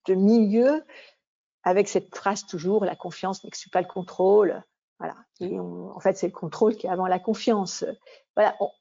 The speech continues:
on, on fait pas des petites miettes de confiance. On donne sa confiance. Voilà. Et puis, peut-être qu'en effet, on peut être trahi, on peut, mais, mais voilà, pourquoi ça s'est passé comme ça ? Et, et, et je crois que ce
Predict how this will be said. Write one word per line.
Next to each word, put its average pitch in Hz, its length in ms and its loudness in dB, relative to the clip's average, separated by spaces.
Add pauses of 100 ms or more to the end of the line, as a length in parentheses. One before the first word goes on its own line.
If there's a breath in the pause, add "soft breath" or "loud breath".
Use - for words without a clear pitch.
(420)
on, 247 240 -2
on 262 100 4
fait 269 160 0
pas 302 160 2
des 240 100 2
petites - 280 -4
miettes 262 260 4
de 254 80 2
confiance. 262 760 -6 (480)
On 196 100 2
donne 233 260 6
sa 190 160 -8
confiance. - 680 -18
Voilà. - 180 -10 (520 soft breath)
Et 180 80 2
puis, 208 320 -4
peut-être - 440 -8
qu'en 180 220 -8
effet, 254 320 -6
on 226 100 -2
peut - 140 -4
être 180 160 -2
trahi, 214 680 -2
on 190 80 0
peut, 175 180 -8 (480)
mais, - 80 -10 (420)
mais 185 120 -2
voilà, 262 240 0
pourquoi - 320 0
ça 403 120 2
s'est - 200 -4
passé 233 320 0
comme - 160 -4
ça ? 320 300 4
Et, 160 260 2 (760 loud breath)
et, 240 300 2
et 233 40 4
je 247 140 0
crois 285 260 -2
que 294 100 -12
ce - 180 -20